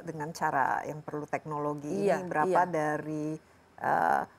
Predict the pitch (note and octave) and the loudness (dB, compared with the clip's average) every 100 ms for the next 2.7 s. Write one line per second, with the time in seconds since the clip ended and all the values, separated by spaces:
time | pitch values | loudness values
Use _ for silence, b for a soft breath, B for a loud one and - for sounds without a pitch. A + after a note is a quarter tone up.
0 | _ - E3 F#3 D#3 G#3+ G#3+ D#3 E3+ F3 | _ 0 2 2 2 2 4 4 2 2
1 | - - E3 E3 F3 E3+ F#3+ F3+ G3 F3 | -2 2 4 6 4 2 0 0 2 2
2 | G#3 A3+ G#3+ F#3 F#3+ A3 | 2 2 0 0 0 0